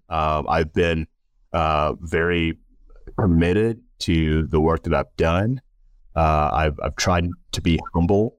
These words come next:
about the role that I've been in. Uh, I haven't taken anything for granted,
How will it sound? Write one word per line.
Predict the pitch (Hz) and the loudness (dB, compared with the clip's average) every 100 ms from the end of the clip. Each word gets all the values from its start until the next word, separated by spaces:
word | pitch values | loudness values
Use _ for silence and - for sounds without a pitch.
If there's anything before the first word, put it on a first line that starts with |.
| _ 85 | _ -4
about | 76 82 82 - | 0 0 -2 -2
the | |
role | 78 78 85 | 0 2 2
that | 78 | 2
I've | 76 90 | 0 0
been | 82 | 0
in. | 76 78 92 131 _ _ _ - | 2 0 0 -4 _ _ _ -4
Uh, | 82 78 76 | 0 0 0
I | 76 | 0
haven't | 87 87 82 - - | 0 0 -2 -6 -6
taken | - 90 85 | -2 0 2
anything | 85 90 95 85 | 2 0 0 0
for | 82 | -2
granted, | 76 78 80 101 139 | -2 0 0 0 -2